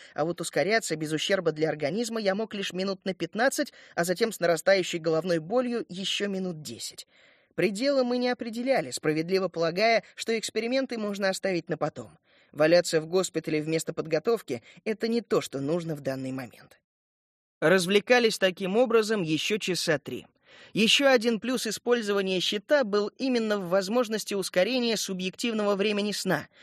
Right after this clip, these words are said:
За четырехчасовой сеанс мы отрабатывали полноценный рабочий день. В сутки проводилось два сеанса,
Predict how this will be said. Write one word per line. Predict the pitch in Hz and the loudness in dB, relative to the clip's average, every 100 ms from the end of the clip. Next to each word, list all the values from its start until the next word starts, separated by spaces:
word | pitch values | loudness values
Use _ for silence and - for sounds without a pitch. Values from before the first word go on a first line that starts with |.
| - - | -20 -6
За | 151 | -4
четырехчасовой | - 180 190 - - 180 190 | -2 2 2 0 2 2 2
сеанс | - 175 220 - | 2 2 2 0
мы | 185 | -2
отрабатывали | 170 156 175 196 185 175 | 0 0 0 0 0 -4
полноценный | - 180 170 156 214 220 208 196 | -2 -2 -2 -2 0 0 0 0
рабочий | 180 202 185 202 | 2 0 0 -4
день. | 190 175 - _ _ - - _ | -2 -4 -4 _ _ -20 -20 _
В | - | -4
сутки | - 320 - | 0 0 0
проводилось | 254 214 202 247 247 170 | 0 2 2 2 -4 2
два | 175 214 | 4 4
сеанса, | - 135 127 - 135 | 2 -2 -2 -4 -8